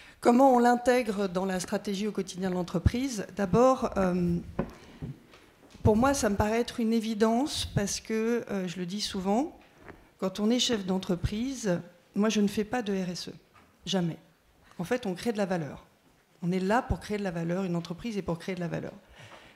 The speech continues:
La vraie question, c'est qu'est-ce qu'on met derrière le terme valeur ? Comment on redéfinit en fait la performance et comment on redéfinit la création de valeur et l'utilité de l'entreprise ?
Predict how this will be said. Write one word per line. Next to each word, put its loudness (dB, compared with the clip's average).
La 4
vraie 4
question, -8
c'est -10
qu'est-ce -4
qu'on -4
met 0
derrière -2
le -6
terme -6
valeur ? -10
Comment 0
on -2
redéfinit -2
en -4
fait -8
la -8
performance -6
et -6
comment -2
on 2
redéfinit -2
la -2
création -6
de 0
valeur -4
et 2
l'utilité -2
de -8
l'entreprise ? -8